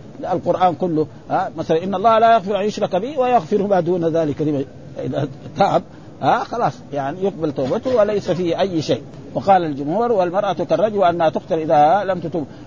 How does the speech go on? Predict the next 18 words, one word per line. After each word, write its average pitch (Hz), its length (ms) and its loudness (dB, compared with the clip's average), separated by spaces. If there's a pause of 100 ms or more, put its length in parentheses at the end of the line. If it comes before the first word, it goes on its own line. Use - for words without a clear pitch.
ولا 190 260 6
يجوز 180 200 0
الاسترقاق"، 151 580 -2
وهذا 160 420 4
هو 160 120 -2
مذهب 151 280 0
الشافعي 151 520 -2
ومالك 156 420 0
والجماهير. 147 640 2
وقال 185 320 4
أبو 147 220 0
حنيفة 160 480 0 (320)
وطائفة: 196 480 2
"تسجن 185 380 -2
المرأة"، 151 420 2
يعني 147 240 -2
لا 190 140 6
تقتل، 143 340 -8